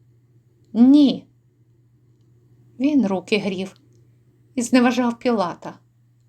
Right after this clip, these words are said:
В своєму серці плакав і скорбів. Але вогонь продовжував палати, і він сидів, як раб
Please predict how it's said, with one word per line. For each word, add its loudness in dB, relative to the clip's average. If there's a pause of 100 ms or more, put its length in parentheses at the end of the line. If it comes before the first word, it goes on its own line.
(580)
В -20
своєму 4
серці 0
плакав -4 (100)
і -10
скорбів. -6 (1500)
Але 0
вогонь 2 (520)
продовжував -2
палати, -2 (1000)
і 0
він 4
сидів, -6 (680)
як -4
раб -6